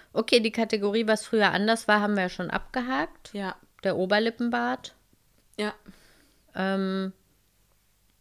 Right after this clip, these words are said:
Speaker 1: ich würd sagen,
Speaker 2: Das wär's.
Speaker 1: ich,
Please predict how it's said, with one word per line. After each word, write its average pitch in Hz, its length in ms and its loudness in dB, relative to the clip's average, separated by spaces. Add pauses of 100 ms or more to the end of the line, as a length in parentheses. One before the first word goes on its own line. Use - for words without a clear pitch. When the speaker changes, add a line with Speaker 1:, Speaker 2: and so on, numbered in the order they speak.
(160)
Speaker 1:
ich - 160 -4
würd 185 220 0
sagen, 175 400 2 (1000)
Speaker 2:
Das - 260 -8
wär's. 277 480 2 (1080)
Speaker 1:
ich, 165 200 -4